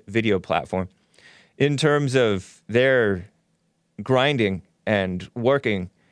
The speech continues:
at improving what they're doing and all that stuff. I don't know if they're gonna make it. I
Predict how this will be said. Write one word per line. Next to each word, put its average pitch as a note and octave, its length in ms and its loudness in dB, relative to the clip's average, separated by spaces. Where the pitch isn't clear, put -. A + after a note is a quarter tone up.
at A2 140 2
improving B2 540 0
what A2+ 160 0
they're A2+ 200 2
doing A2 420 2
and G#2 80 2
all G#2+ 120 2
that G#2 160 2
stuff. A2 320 -2
I A#2 40 4
don't B2+ 120 2
know C#3+ 200 2
if C3 80 -6
they're C#3 120 2
gonna C3 160 0
make C3 280 0
it. E3 160 0
I B2 420 0